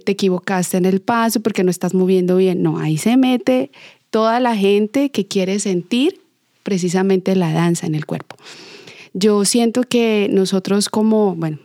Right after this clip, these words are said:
voy a decir caleños, no soy caleña, pero ya estoy parte de este territorio, nosotros estamos, eh, digamos, pasados por el cuerpo. Por eso somos la ciudad que tenemos los deportistas,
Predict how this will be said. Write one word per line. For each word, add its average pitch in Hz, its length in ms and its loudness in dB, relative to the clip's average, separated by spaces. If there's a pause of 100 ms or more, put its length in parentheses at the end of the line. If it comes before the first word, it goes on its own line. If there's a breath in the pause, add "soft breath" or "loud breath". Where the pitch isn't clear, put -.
voy 165 180 0
a 165 80 0
decir 185 240 0
caleños, 180 520 0
no 170 100 2
soy 165 160 2
caleña, 175 440 2 (480 loud breath)
pero 180 140 2
ya 165 140 0
estoy 175 300 0
parte 175 360 -2
de 185 60 2
este 180 180 -4
territorio, 185 680 -2 (760)
nosotros 185 380 2
estamos, 196 600 0 (380 loud breath)
eh, 175 420 2 (220)
digamos, 165 460 -2
pasados 170 600 -4
por 220 200 0
el 165 180 -4
cuerpo. - 460 -2 (720 loud breath)
Por 185 140 0
eso 190 300 2
somos 196 260 0
la 208 140 0
ciudad 170 420 0 (180)
que 196 120 -4
tenemos 185 340 -2
los 196 160 0
deportistas, 185 1080 -2